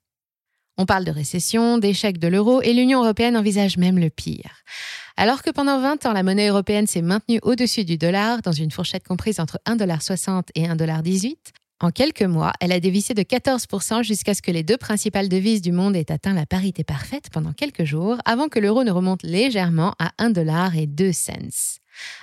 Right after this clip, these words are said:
À l'origine d'un tel résultat, il y a plusieurs causes. D'un côté, l'Europe qui ne séduit plus, et de l'autre, une Amérique qui rassure et qui profite de la flambée du pétrole pour attirer à elle les capitaux des investisseurs prudents. Non,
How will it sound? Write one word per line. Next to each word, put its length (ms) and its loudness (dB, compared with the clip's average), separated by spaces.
À 100 0
l'origine 360 2
d'un 140 2
tel 160 -2
résultat, 420 0
il 80 0
y 60 2
a 40 0
plusieurs 380 0
causes. 460 -8
D'un 140 2
côté, 280 -2
l'Europe 240 2
qui 120 -2
ne 60 2
séduit 280 0
plus, 260 -8
et 60 0
de 120 2
l'autre, 300 0
une 100 2
Amérique 320 0
qui 120 -6
rassure 540 0
et 100 0
qui 120 -8
profite 360 -4
de 60 -2
la 160 -2
flambée 320 0
du 100 -2
pétrole 380 -2
pour 220 -2
attirer 420 -2
à 140 2
elle 100 0
les 100 -4
capitaux 500 -6
des 200 -2
investisseurs 600 -2
prudents. 420 -10
Non, 160 2